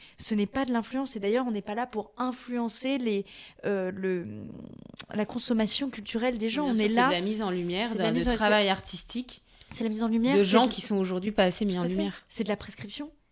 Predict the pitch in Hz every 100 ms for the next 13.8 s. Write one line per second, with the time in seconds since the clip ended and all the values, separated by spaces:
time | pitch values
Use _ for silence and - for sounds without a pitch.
0 | - - 208 190 196 226 - 269 220 202
1 | 196 226 226 254 247 233 226 214 190 208
2 | 247 220 214 202 202 202 240 247 226 196
3 | 180 214 208 190 226 226 196 202 202 202
4 | 202 202 214 220 214 202 - - - -
5 | - 220 269 240 214 - - 240 233 -
6 | 269 262 - 262 269 262 254 240 214 262
7 | 277 285 - - - 220 226 240 214 226
8 | 226 202 190 - 202 - - - 208 -
9 | 208 180 185 - - 202 226 - - -
10 | - - 202 254 330 247 208 247 254 254
11 | 233 240 254 - 202 208 196 208 208 247
12 | 269 220 196 190 190 226 208 175 269 269
13 | 254 247 - 220 233 - 269